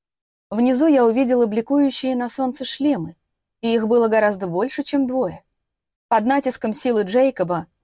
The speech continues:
хранители раскачивались из стороны в сторону. Он нёсся дальше вниз по лестнице,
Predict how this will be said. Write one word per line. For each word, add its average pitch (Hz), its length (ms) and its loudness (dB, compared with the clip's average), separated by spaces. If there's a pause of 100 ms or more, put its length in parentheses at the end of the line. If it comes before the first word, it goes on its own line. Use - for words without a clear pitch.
(120)
хранители 254 500 0
раскачивались 220 840 0
из - 160 -4
стороны 214 360 -4
в - 60 -10
сторону. 160 500 -4 (840)
Он 269 200 4
нёсся 285 300 2
дальше 240 380 -2
вниз 226 240 -6
по 254 120 -2
лестнице, 247 600 -4